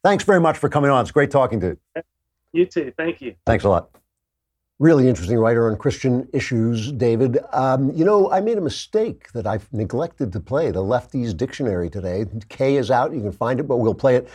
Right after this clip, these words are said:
Speaker 1: We'll play it here tomorrow, but you can also find it on YouTube. I just wanna talk about one thing. Y-, you know, instead of doing sexual follies, I, I have to talk about this walk away movement that went, the walk away march happened over the weekend, Brandon Strack's march.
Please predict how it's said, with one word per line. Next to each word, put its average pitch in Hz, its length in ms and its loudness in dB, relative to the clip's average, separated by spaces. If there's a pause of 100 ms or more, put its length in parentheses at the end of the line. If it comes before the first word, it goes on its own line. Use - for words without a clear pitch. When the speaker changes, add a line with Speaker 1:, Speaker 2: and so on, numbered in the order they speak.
(120)
Speaker 1:
We'll 135 80 2
play 131 180 4
it 110 60 -2
here 120 120 2
tomorrow, 104 360 2
but 135 120 -4
you 98 60 -8
can 101 100 -4
also 101 280 -2
find 104 280 -2
it 101 120 -6 (320)
on 110 280 4
YouTube. 120 640 2 (480)
I - 140 2
just 214 220 -4
wanna 233 160 2
talk 120 180 2
about 117 160 4
one 110 220 2
thing. 107 260 2
Y-, 113 140 0
you 127 100 -2
know, 113 120 2
instead 131 260 0
of 113 80 0
doing 120 160 2
sexual 113 420 0
follies, 101 540 0
I, 135 200 -2
I - 60 -6
have - 220 -2
to 190 80 0
talk 139 180 0
about 113 260 0 (280)
this 107 200 -2 (140)
walk 131 320 2
away 110 300 4
movement 92 460 -2
that 101 220 -12
went, 202 220 -2 (220)
the 104 80 -2
walk 139 240 2
away 123 140 4
march 101 380 0 (200)
happened 117 340 0
over 104 140 2
the 101 100 2
weekend, 104 480 2
Brandon 104 320 2
Strack's 104 420 -4
march. 98 360 -4